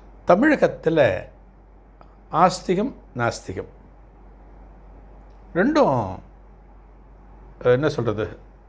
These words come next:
ரெண்டும் ஒரு ஈக்குவலான ஒரு இதுல அங்கங்க பிரச்சாரம். நாஸ்திகர்களுக்கு முக்கியமான பிரச்சாரம் என்ன அப்படின்னா, கடவுள் இல்லை. இந்த கடவுள் இல்லைங்கிறத அவன் எங்க சொல்ல முடியும்?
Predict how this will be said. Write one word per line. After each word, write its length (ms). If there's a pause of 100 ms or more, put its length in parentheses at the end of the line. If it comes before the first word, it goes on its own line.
ரெண்டும் 300
ஒரு 180
ஈக்குவலான 760
ஒரு 200
இதுல 480 (460)
அங்கங்க 340
பிரச்சாரம். 640 (3250)
நாஸ்திகர்களுக்கு 1040
முக்கியமான 1040
பிரச்சாரம் 520
என்ன 200
அப்படின்னா, 440
கடவுள் 380
இல்லை. 360 (2500)
இந்த 200
கடவுள் 400
இல்லைங்கிறத 560
அவன் 180
எங்க 280
சொல்ல 280
முடியும்? 500